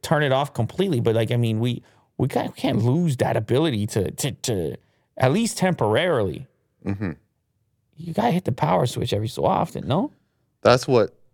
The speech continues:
Speaker 2: uh, Mark doesn't want you to do.
Speaker 1: No, Mark definitely, Mark definitely wants you to stay
Speaker 2: Yeah.
Speaker 1: metaversing.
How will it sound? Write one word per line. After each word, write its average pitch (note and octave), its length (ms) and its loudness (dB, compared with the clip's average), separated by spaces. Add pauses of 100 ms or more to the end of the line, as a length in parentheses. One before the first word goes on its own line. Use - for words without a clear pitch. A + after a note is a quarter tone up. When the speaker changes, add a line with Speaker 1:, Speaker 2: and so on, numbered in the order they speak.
(460)
Speaker 2:
uh, D#2+ 320 0 (120)
Mark F2 260 0
doesn't E2+ 300 0
want D2 180 -4
you C#2 120 -12
to C2 80 -14
do. - 180 -12
Speaker 1:
No, G2 240 4
Mark G2+ 400 0
definitely, A2 360 0
Mark A2 320 0 (140)
definitely A2+ 640 0 (560)
wants G#2 260 0
you F2 120 -4
to G2 60 -4
stay - 460 -6 (340)
Speaker 2:
Yeah. - 140 -18 (160)
Speaker 1:
metaversing. G#2 720 -2